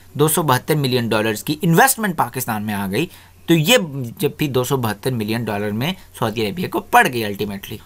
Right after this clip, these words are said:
और आखिर में जनाब इमरान खान साहब की जप्फी तो वैसे ही बहुत मशहूर है और इमरान खान साहब ने जब जप्फी डाली, अ, किंग सलमान को, अभी अभी अपने टेन्योर के दौरान उनके, अ, जो इम्पीचमेंट है या उनका नो कॉन्फिडेंस वोट से पहले, तो वो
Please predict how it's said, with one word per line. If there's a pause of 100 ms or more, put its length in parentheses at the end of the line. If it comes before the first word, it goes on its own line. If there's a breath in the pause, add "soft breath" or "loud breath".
और
आखिर
में
जनाब
इमरान
खान
साहब
की
जप्फी
तो
वैसे
ही
बहुत
मशहूर
है (220 loud breath)
और
इमरान
खान
साहब
ने
जब
जप्फी
डाली, (460 loud breath)
अ,
किंग
सलमान
को, (320 soft breath)
अभी
अभी
अपने
टेन्योर
के
दौरान (100)
उनके, (160)
अ,
जो
इम्पीचमेंट
है
या
उनका
नो
कॉन्फिडेंस
वोट
से
पहले, (400 loud breath)
तो
वो